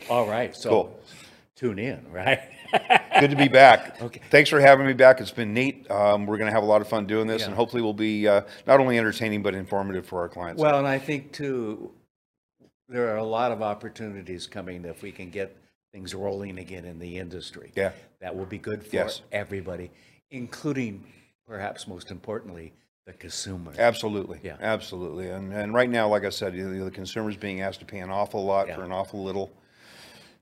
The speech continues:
Speaker 2: And, uh,
Speaker 1: I
Speaker 2: I,
Speaker 1: feel,
Speaker 2: I,
Speaker 1: I, I feel sorry for the gu-, the guy or the gal who waited a year or two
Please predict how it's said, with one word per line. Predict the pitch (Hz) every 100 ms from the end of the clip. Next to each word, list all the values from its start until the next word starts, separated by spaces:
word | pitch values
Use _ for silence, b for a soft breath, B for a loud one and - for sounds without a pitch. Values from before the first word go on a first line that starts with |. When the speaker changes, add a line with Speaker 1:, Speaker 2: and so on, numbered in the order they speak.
| _ _
Speaker 2:
And, | 98 92 95 92
uh, | 98 98 92 - B
Speaker 1:
I | 113 123
Speaker 2:
I, |
Speaker 1:
feel, | 123 131
Speaker 2:
I, | 165
Speaker 1:
I, | 170 - -
I | 160
feel | 180 190
sorry | 175 165
for | 156 143
the | 123
gu-, | 143 - B -
the | 120
guy | 131
or | 131
the | 123 117
gal | 117 123 107
who | 113
waited | 107 110 123 127 107
a |
year | 101 107 113 107
or |
two | 107 117 101 104